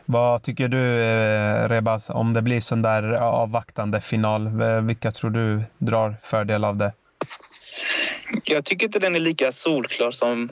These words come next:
Speaker 2: Tom fick det att framstå. Eh, men det är skönt att vi inte håller med varandra.
Speaker 1: <laughs>
Speaker 2: Eh, för att jag tror samtidigt att vi har en tendens att bli lite bekväma med boll på offensiv planhalva om vi nu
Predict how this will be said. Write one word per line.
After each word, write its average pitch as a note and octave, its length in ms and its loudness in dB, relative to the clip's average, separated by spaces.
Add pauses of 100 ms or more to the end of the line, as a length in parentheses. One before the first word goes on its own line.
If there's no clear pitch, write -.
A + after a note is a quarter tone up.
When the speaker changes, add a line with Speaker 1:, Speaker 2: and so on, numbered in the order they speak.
(120)
Speaker 2:
Tom D3+ 260 0
fick D3+ 200 -4
det C3 60 0
att B2 60 -2
framstå. B2 440 0 (420)
Eh, A2+ 140 2
men B2 140 2
det B2+ 60 2
är C3 40 0
skönt C#3+ 300 -2
att C3 100 -6
vi C#3 40 0
inte C3 140 0
håller B2 160 0
med A#2 160 2
varandra. G#2 360 0 (320)
Speaker 1:
<laughs> - 440 -2
Speaker 2:
Eh, A#2 500 2 (280)
för D3+ 180 0
att C#3+ 140 2 (160)
jag D3+ 260 0 (340)
tror F#3 280 2
samtidigt D#3+ 500 -2
att C3+ 160 0
vi C#3+ 400 0
har D3 180 4
en C3 100 -2
tendens C#3 360 0
att C3+ 60 -4
bli C#3 80 0
lite C3 220 -2
bekväma B2 440 -2
med A#2+ 160 0
boll C3+ 420 0 (380)
på C#3+ 100 2
offensiv B2+ 360 0
planhalva A#2 500 0
om B2 120 -2
vi A#2+ 120 0
nu A#2+ 280 2